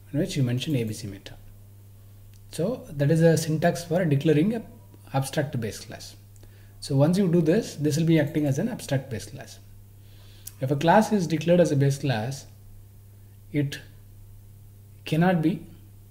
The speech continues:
instantiated, number one. And number two, when you add this method, abstract method, in the first line, then which means you should, you must have an abstract method in that class for sure. So show is basically an abstract method which has nothing.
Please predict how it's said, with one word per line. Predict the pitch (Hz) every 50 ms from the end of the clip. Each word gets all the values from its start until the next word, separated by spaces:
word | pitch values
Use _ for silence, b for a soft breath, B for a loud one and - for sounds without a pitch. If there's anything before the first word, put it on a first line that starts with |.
| - - - -
instantiated, | 135 135 135 - - 139 131 - - - - 107 - - 95 - - - - - - -
number | 135 131 127
one. | 120 113 107 - - - - - - - - - - - -
And | - 131
number | 143 147 151 151
two, | 147 - 139 113 104 - - - B B B B B B B B
when | - 143 151
you | 160 156 151
add | 156 180 220 202 165
this | 170 156 -
method, | 156 147 139 156 147 127
abstract | 117 113 - - - 143 135 135
method, | 123 113 - - 135 120 104 98 - - - - -
in | - 120
the | 120
first | - 139 131 - -
line, | 143 127 117 117 143 - - - b b b b b b b b b -
then | - 131 131
which | 127 123
means | 147 165 165 143 131 131 135 135 - - - - - -
you | - 135
should, | 135 - 139 139 - - - -
you | 143 139 139
must | 135 143 185 185 - -
have | 139 131 127
an | 175 214
abstract | 233 139 - - - 160 139 143
method | 131 113 - - - 196 - - - - - - - - - -
in | - 131 117
that | 117 120 117 -
class | - 117 117 - -
for | - 110 -
sure. | - - - - - - - - - - B B B B B B B B B -
So | - - - 135
show | 139 - - 185 202 240 247 -
is | 160 151 143
basically | 135 143 147 139 - - 170 156
an | 143
abstract | 135 139 - - 156 135 135
method | 135 127 - - 226 247 240 -
which | 127 123 113
has | - 135 123 113 120
nothing. | 120 117 - - 233 277 - - B